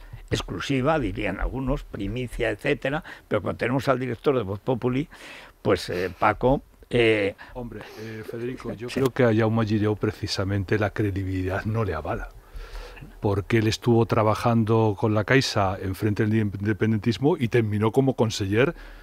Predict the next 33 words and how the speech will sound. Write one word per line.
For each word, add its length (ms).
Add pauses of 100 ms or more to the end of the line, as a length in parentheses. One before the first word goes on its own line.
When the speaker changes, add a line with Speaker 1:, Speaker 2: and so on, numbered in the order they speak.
(120)
Speaker 2:
de, 160
precisamente, 960 (360)
de, 340
de 160
Junts, 380 (400)
<laughs> 200
precisamente 560
en 100
contra 320
de 60
la 120
Caixa. 380 (440)
Es 260
el 160
típico 440
doble 240
agente, 640
que 120
mantiene 420
una 180
cara 280
y 100
actúa 260
de 60
otra 160
manera. 420
Y 120
él 100
ha 160
servido 540
de 100
los 180
tiempos 560